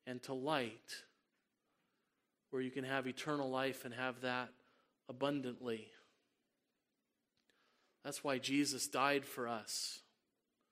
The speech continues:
who believe in his name. That's why he gave us his Spirit to guide us on the way we ought to go,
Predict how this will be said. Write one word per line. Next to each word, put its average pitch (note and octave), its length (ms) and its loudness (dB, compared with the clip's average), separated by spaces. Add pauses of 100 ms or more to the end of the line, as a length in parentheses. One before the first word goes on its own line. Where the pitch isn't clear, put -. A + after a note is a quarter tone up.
(240)
who B2+ 100 -8
believe B2 320 0
in A#2+ 80 -6
his A2+ 220 -8
name. A#2 260 -6 (240)
That's C#3 180 0
why D3+ 160 6
he C3+ 60 8
gave C#3 260 6
us C3+ 180 2
his B2+ 200 2
Spirit D3 520 4
to B2+ 100 -8
guide B2+ 320 2
us A#2+ 320 -2 (360)
on B2+ 140 -2
the B2 80 0
way A#2+ 200 0
we A2 180 -4
ought G#2+ 180 -8
to B2 100 -14
go, B2+ 360 -8